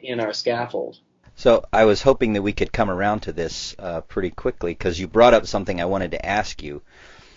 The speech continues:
Speaker 2: So how much of this process that, you know, for three D printing a heart valve, for instance, is the three D printing aspect and, you know, what is involved with that?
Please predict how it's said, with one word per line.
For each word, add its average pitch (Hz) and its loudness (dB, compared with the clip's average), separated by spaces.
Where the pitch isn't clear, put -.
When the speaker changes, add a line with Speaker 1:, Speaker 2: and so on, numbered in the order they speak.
Speaker 2:
So - 0
how 175 2
much 160 -2
of 101 -2
this 90 -4
process 98 -2
that, 85 -12
you 90 -14
know, 80 -10
for 85 -10
three 104 -8
D 95 -6
printing 90 -8
a 78 -8
heart 85 -6
valve, 80 -6
for - -12
instance, 80 -12
is 87 -4
the 87 -4
three 113 -2
D 92 -4
printing 101 -6
aspect 73 -12
and, 80 -10
you 85 -12
know, 82 -6
what 92 2
is 90 0
involved 82 0
with 73 -10
that? 69 -12